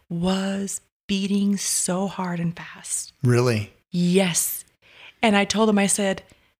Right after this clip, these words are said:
Speaker 1: I said, "It's hard to breathe almost because it's beating so fast and so hard." And they
Speaker 2: Is that,
Speaker 1: said,
Speaker 2: is that normal?
Speaker 1: "That's
Speaker 2: Yeah.
Speaker 1: normal. That is normal."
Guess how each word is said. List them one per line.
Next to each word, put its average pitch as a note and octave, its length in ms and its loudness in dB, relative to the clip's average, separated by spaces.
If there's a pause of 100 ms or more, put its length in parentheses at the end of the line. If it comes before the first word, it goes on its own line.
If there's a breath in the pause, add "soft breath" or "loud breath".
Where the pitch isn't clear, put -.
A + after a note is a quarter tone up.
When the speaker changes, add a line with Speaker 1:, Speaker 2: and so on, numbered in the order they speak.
(140 soft breath)
Speaker 1:
I G#3+ 40 -8
said, A3+ 180 -2
"It's A3+ 140 -2
hard A#3+ 240 0
to A#3+ 60 2
breathe D4 340 2
almost F#3 340 0
because A3 220 -2
it's - 100 -4
beating B3+ 320 4
so G#3+ 220 -2
fast A3 580 -4
and G3+ 120 0
so G#3 480 -2
hard." C4 520 -6 (480 soft breath)
And G3 100 0
they F#3+ 60 2
Speaker 2:
Is A#2+ 100 2
that, E3 180 0
Speaker 1:
said, C3+ 140 -2
Speaker 2:
is C#3+ 180 4
that C#3+ 120 0
normal? A2 480 4
Speaker 1:
"That's G3 320 -2
Speaker 2:
Yeah. G3 100 4
Speaker 1:
normal. F3 460 4 (440 loud breath)
That F#3 160 0
is A3 160 2
normal." F#3+ 520 4